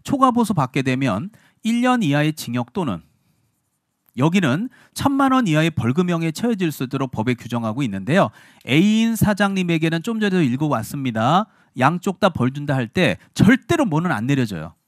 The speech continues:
징역은. 그럼 뭐가 내려져요? 벌금형이 내려질 수 있는데, 자, 기초 강의가 저는 되게 중요하다고 생각하는 것 중에 하나가 바로 이런 겁니다. 이거를 막판에 와서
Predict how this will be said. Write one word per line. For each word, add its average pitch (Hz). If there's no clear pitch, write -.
징역은. 113
그럼 170
뭐가 202
내려져요? 120
벌금형이 226
내려질 156
수 -
있는데, 110
자, 110
기초 196
강의가 185
저는 160
되게 127
중요하다고 151
생각하는 156
것 139
중에 139
하나가 156
바로 123
이런 127
겁니다. 110
이거를 208
막판에 185
와서 147